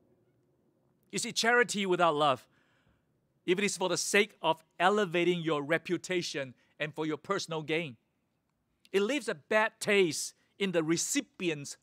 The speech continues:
mouth. Uh, they feel they are being used, and they are merely a statistics. Though, though,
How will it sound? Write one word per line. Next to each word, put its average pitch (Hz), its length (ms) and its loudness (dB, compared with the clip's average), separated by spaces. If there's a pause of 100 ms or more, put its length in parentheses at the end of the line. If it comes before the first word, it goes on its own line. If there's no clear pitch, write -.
mouth. 139 460 -4 (960)
Uh, 220 140 -6
they 214 120 2
feel 233 460 2 (200)
they 190 160 4
are 180 140 4
being 180 360 -2 (140)
used, 262 580 4 (1200)
and 190 140 -2
they 202 140 6
are 185 80 8
merely 196 580 2
a 175 120 -2
statistics. - 840 -4 (1400)
Though, 240 440 8 (420)
though, 202 520 2